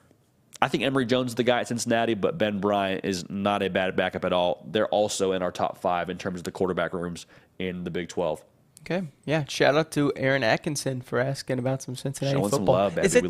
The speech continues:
Speaker 2: this?
Speaker 1: love it.
Speaker 2: They, they joined this season?
Speaker 1: They joined this season.
Speaker 2: Wow.
Speaker 1: Yep. And then we
Speaker 2: Okay.
Speaker 1: got a bunch of dominoes moving next season with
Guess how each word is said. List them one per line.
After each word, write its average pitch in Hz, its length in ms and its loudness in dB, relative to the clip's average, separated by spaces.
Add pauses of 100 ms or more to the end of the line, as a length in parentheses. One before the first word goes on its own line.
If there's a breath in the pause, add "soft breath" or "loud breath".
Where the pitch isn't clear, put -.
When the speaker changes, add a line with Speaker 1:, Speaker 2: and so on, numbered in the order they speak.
Speaker 2:
this? - 20 8
Speaker 1:
love 202 140 4
it. - 100 -4
Speaker 2:
They, 202 120 6
they 226 180 0
joined 214 320 0
this 175 140 -2
season? - 440 -6 (140 soft breath)
Speaker 1:
They 98 100 -2
joined 107 300 2
this 123 120 4
season. 131 340 4
Speaker 2:
Wow. 87 220 -6
Speaker 1:
Yep. 110 420 2 (220)
And 98 100 0
then 107 80 2
we 123 60 4
Speaker 2:
Okay. 110 60 2
Speaker 1:
got 110 140 4
a 101 40 -2
bunch 120 300 2
of 98 180 -2
dominoes 117 380 2
moving 104 320 0
next 156 240 2
season 104 480 0
with 90 220 -4